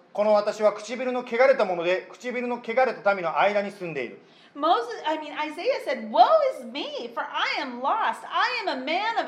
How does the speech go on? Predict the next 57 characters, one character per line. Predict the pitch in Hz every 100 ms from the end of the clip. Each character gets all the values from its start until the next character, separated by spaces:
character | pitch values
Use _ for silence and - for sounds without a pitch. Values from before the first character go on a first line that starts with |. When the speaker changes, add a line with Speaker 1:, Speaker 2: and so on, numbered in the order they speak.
| 254
Speaker 2:
unclean | 330 440 - - 415 381 285 269
lips, | 403 - - 285
and | 285
I | 262 381 339
dwell | 262 240 277 339 403 - - 302
in | 277
the | 247
midst | 247 339 392 - - 254
of | 233
a | 233 -
people | - 349 359 370 -
of | 233 -
unclean | 262 262 262 - 254 220 202
lips." | 180 - - 226
Speaker 1:
イ | 302
ザ | 349
ヤ | 285
も | 220
神 | 254 277
様 | 240 208
に | 180
で | 165
す | 165
ね、 | 170
預 | 151 190
言 | 285
者 | 254
に | 226
な |
り | 254
ま | 262
せ | 285
ん | 285
か | 254 226
と | 220
こ | 190 175
う |
言 | 165
わ | 214
れ | 220
た | 208
わ | 180
け | 160
で |
す | 156
が、 | 156
彼 | 147 262
は | 208
で | 170
す |
ね、 | 156 - -
私 | 160 214 240 262
は | 233
ち |
ょ |
っ |
と | -